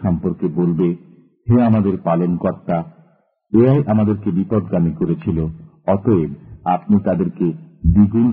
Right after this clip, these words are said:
শাস্তি দিন।'" আল্লাহ বলবেন, "প্রত্যেকেরই দ্বিগুণ, কিন্তু তোমরা জানো না।" পূর্ববর্তীরা পরবর্তীদেরকে বলবে, "তাহলে আমাদের উপর তোমাদের কোনো শ্রেষ্ঠত্ব নেই, অতএব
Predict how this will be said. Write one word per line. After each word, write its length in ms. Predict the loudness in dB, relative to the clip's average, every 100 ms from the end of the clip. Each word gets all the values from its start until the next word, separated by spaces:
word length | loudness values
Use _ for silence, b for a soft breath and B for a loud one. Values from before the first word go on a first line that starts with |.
| -2
শাস্তি 340 | -8 -8 -8
দিন।'" 360 | -6 -4 -4 -6 -10 -20 -20 -20 _ -4
আল্লাহ 480 | 0 2 2 -2 -4
বলবেন, 460 | -2 0 0 0 -2 -8 -20 _ -20 -20
"প্রত্যেকেরই 680 | 0 0 0 -2 0 2 0
দ্বিগুণ, 560 | 0 -2 -2 -2 -4 -8 -12 -20 _ _ _ _
কিন্তু 260 | 2 2
তোমরা 260 | 0 0 0
জানো 320 | -2 -2 0
না।" 300 | -2 -2 -6 -14 _ _ _ _ _ _ _ _ -20 _ _
পূর্ববর্তীরা 760 | 6 6 4 2 -2 0 0 0
পরবর্তীদেরকে 800 | 0 2 2 0 0 0 0 -2
বলবে, 500 | 0 2 2 2 0 -4 -16 _ _ _ _
"তাহলে 380 | -2 2 2 2
আমাদের 400 | 0 0 0 0
উপর 280 | 0 -2 -2
তোমাদের 380 | 0 2 0
কোনো 220 | 2 2 2
শ্রেষ্ঠত্ব 680 | 0 -4 -4 -8 -6 -4
নেই, 400 | -2 0 0 -4 -8 -16 _ _ _ 0
অতএব 300 | 2 2